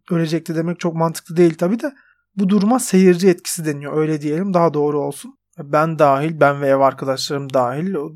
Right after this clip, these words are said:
olayı duyan bir sürü insanın, e, bu davranış kalıbı içerisinde kalıyorlar.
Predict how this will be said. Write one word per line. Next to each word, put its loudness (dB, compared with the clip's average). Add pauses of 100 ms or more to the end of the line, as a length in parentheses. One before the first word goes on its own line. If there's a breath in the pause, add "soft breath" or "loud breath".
olayı -2
duyan -2
bir 0
sürü -6
insanın, -6
e, -12 (580)
bu -6 (380)
davranış 0
kalıbı -4
içerisinde -6
kalıyorlar. -4